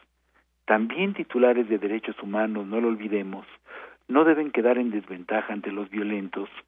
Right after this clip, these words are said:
con riesgo de su vida o su integridad. En los hechos que nos ocupan, fueron lesionados más de cincuenta policías, algunos de ellos por armas arrojadizas,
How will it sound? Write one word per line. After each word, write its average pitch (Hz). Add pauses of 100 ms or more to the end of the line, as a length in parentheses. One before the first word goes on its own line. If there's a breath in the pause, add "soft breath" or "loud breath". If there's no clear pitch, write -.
(300 soft breath)
con 110
riesgo 127
de 104
su 98
vida 104 (300 soft breath)
o 101
su -
integridad. 90 (540 loud breath)
En 104
los 107
hechos 135
que 113
nos 101
ocupan, 135 (500 soft breath)
fueron 127
lesionados 110
más 107
de 107
cincuenta 101
policías, 135 (520 loud breath)
algunos 113
de 117
ellos 120 (400 soft breath)
por 107
armas 123
arrojadizas, 117